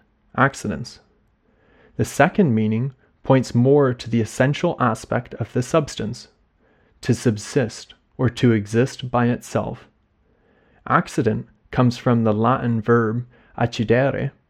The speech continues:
which means to fall on top of. For example, the color of this table is in the table, i e, it is an accident of the table.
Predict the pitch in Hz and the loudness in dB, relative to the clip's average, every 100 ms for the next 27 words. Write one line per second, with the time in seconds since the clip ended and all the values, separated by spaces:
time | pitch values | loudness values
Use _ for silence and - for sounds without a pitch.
0 | _ _ _ _ - 120 - 113 113 123 | _ _ _ _ 0 2 4 4 4 2
1 | - _ - 135 - 104 104 113 120 135 | -6 _ -4 -2 2 2 2 0 0 2
2 | 127 - 98 - _ _ _ _ _ _ | 2 0 -10 -12 _ _ _ _ _ _
3 | _ _ _ _ _ _ _ _ _ - | _ _ _ _ _ _ _ _ _ 2
4 | 120 107 - 123 147 - - - _ _ | 4 4 2 2 2 -2 -10 -12 _ _
5 | _ _ _ - 123 - 123 123 156 151 | _ _ _ -6 -6 0 2 4 4 2
6 | 147 165 165 - 117 110 110 117 139 123 | 2 0 0 -2 0 2 0 -2 -2 0
7 | 113 110 127 - - 117 107 117 - 147 | 0 0 -4 -8 0 2 4 2 4 4
8 | 104 80 - _ _ - 123 104 110 107 | 4 -4 -12 _ _ 0 0 2 -2 -2
9 | 135 _ _ - 131 123 117 117 - 143 | -4 _ _ -4 2 2 4 0 0 -2
10 | - 117 107 104 120 107 120 - 139 120 | -2 -4 -2 -2 -6 -2 -4 0 2 2
11 | - | -2